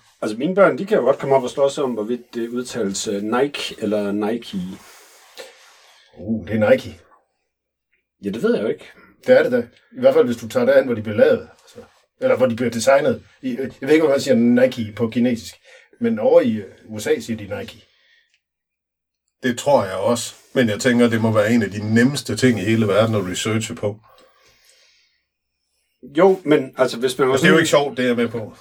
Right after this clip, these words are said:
Speaker 3: Det, det skal ikke at snakke os frem til
Speaker 1: Nej,
Speaker 3: det
Speaker 1: nej,
Speaker 3: rigtige
Speaker 1: men,
Speaker 3: svar.
Speaker 1: men min gamle gymnasieunderviser i Oldævel vil jo sige, at det bare er Nike, sejrsgudinden.
Speaker 2: Oldævel?
Speaker 1: Ja.
Speaker 2: Okay.
Speaker 1: Ja, det, det er sådan en gymnasieferie, Lasse.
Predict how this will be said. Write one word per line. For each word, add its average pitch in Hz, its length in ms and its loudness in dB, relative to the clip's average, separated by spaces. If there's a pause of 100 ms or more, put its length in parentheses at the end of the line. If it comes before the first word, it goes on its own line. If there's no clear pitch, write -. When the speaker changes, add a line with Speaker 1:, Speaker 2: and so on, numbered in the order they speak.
(100)
Speaker 3:
Det, 113 300 -8
det 117 120 -4
skal 131 120 -4
ikke 135 120 0
at 117 100 0
snakke 110 300 -4
os 104 100 -8
frem 123 220 -4
til 98 260 -10
Speaker 1:
Nej, 180 160 0
Speaker 3:
det 208 100 4
Speaker 1:
nej, 208 120 6
Speaker 3:
rigtige 208 160 0
Speaker 1:
men, 190 80 6
Speaker 3:
svar. 190 120 0
Speaker 1:
men 170 160 0
min 196 220 0
gamle 151 920 2
gymnasieunderviser 156 760 2
i 120 120 -4
Oldævel 127 600 2
vil 107 180 -10
jo 101 80 -6
sige, 127 240 -6
at 113 60 -12
det 101 80 -8
bare 107 200 -6
er 95 120 -6
Nike, 123 600 2 (300)
sejrsgudinden. 101 1080 -2 (840)
Speaker 2:
Oldævel? 156 420 4 (580)
Speaker 1:
Ja. 123 140 -2 (580)
Speaker 2:
Okay. 240 240 -2 (1160)
Speaker 1:
Ja, - 80 -12 (200)
det, 101 200 -4
det 107 60 -2
er 110 40 2
sådan 110 140 2
en 95 80 2
gymnasieferie, 92 680 0
Lasse. 85 340 -6